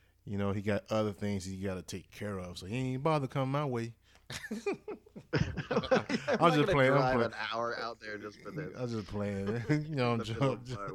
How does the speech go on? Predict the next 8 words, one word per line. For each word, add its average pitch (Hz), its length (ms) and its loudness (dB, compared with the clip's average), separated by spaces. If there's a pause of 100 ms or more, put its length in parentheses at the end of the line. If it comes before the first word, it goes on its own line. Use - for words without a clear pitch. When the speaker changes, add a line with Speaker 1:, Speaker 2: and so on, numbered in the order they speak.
Speaker 2:
work. - 140 -12 (760)
Speaker 1:
you 131 100 -2
know, 127 120 4
I'm 117 100 2
just 110 200 2
joking, 95 360 0
man. 87 440 -8 (420)
<laughs> - 1160 -4